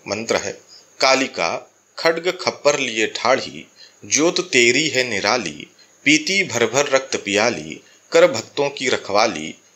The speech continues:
न कर रक्षा तो महाबली भैरव की दुहाई।" ये मंत्र है।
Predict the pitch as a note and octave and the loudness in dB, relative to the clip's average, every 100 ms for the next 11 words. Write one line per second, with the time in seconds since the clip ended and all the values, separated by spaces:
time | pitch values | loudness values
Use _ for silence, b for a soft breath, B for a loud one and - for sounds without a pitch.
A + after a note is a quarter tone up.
0 | - A2+ D3+ D#3 B2 G2 F#2+ - D3+ F#3+ | -10 0 0 2 0 2 0 2 0 -2
1 | - C#3 G2+ G#2 G#2 C#3+ F#3 G2 E2+ D2+ | -4 -4 -2 -2 -2 -4 -8 -6 -6 -6
2 | - - - - - - E3 E3 E2 D#2+ | -10 -14 -12 -14 -16 -2 2 2 0 -8
3 | - - | -12 -14